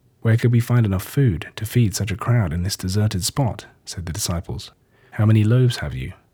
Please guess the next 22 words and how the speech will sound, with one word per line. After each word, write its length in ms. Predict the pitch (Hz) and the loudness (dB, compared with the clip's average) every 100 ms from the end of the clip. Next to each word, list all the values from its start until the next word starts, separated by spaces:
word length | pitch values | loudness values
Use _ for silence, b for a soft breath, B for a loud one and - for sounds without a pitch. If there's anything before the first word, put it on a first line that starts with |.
| - | -10
asked 260 | 80 80 - | -8 -8 -8
Jesus. 440 | 76 - - - _ _ _ _ _ | -8 -8 -10 -12 _ _ _ _ _
"Seven, 460 | - 135 95 71 - _ - | 0 2 2 -2 -10 _ -10
and 80 | |
a 60 | 90 | -8
few 240 | - 107 | -2 -2
small 320 | 104 - 101 92 | 0 -2 -2 -4
fish," 460 | - 98 - - - - | -6 -6 -8 -16 -18 -12
they 80 | 78 | -10
replied. 460 | - 85 73 - _ _ _ - | -8 -8 -8 -12 _ _ _ 0
Then 180 | 117 | 2
Jesus 320 | 107 120 107 - | 6 4 4 0
told 240 | - 135 | 0 0
the 60 | 110 | 0
crowd 240 | 95 87 | -2 -4
to 80 | 87 | -4
sit 320 | - 123 120 | -4 -4 -2
down 240 | 110 98 | -2 -2
comfortably 720 | 95 - 120 - 85 71 82 - - | -4 -2 -2 -2 -8 -6 -10 -12 -10
on 160 | 87 | -8
the 60 | 82 | -4
ground. 420 | 101 101 73 | -4 -2 -4